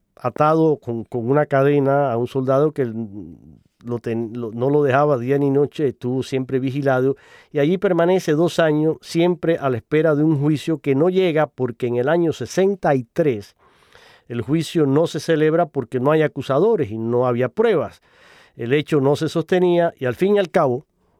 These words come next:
la acusación era de tipo judío y la legislación romana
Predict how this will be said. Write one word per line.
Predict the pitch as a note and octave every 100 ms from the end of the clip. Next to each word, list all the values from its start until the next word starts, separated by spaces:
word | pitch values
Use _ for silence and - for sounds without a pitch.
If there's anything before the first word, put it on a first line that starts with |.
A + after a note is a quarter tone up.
| _
la | - A2+ A#2
acusación | - A#2 A#2+ - D#3+ D#3+ -
era | B2+ C#3 D3 C#3+ _ _
de | A#2+ A2+
tipo | D3+ D3+ E3+
judío | D#3 D#3+ E3 D3+ D#3 _ _ _ _ _ -
y | F#3 G3 - -
la | C3 B2+ B2 B2 -
legislación | A#2 A2 C#3 D#3+ C3+ G#2+ E3+ F#3
romana | F#3 F#3+ E3 A#2+ A2